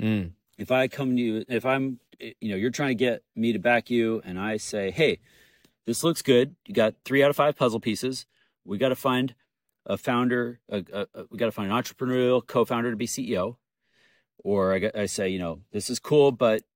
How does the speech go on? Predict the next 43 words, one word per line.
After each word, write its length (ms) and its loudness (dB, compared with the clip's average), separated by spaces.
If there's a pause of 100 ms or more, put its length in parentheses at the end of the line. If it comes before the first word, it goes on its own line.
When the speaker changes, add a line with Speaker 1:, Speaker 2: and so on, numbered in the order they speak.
(180)
Speaker 2:
you 120 -2
know, 140 0
we're 160 -4
gonna 180 0
have 220 -4
to 220 2 (340)
get 200 0
the 80 -10
prototype 480 0
done 240 -2
before 180 -6
we 100 -4
can 200 -6
raise 240 -2
real 120 -2
money," 480 -4
or 140 -16
whatever. 520 -4
Whatever 300 4
I 80 6 (540)
say, 280 -8
if 200 -8
you're 100 2
like, 180 0
"Cool, 300 8
let 120 0
me 80 4
work 160 4
on 80 -4
that," 240 -6 (560)
I'm 240 2
stoked 380 2
to 60 -6
work 200 -2
with 100 -12
you. 160 -14 (260)
Speaker 1:
Mm. 180 -2
Speaker 2:
If 160 -2
you're 160 4
like, 220 4 (720)
"Well, 400 6
you 140 6
know, 520 6